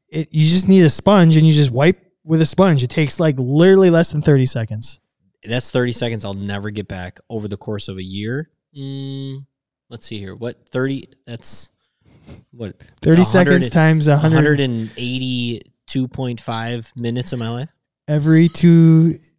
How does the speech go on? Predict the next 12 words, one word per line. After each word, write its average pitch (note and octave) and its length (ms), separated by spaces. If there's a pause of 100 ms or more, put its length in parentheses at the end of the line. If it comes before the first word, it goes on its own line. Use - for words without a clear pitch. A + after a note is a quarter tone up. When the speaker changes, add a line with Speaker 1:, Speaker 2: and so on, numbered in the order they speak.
Speaker 2:
Every C3 400
year? C#3 260
Speaker 1:
<laughs> - 60 (120)
It's - 160
ninety E3 380
Speaker 2:
What? E3+ 80
Speaker 1:
minutes. C#3 460 (120)
Ninety D#3+ 240
minutes E3 280
of D#3 100
your D3+ 140
year. B2+ 380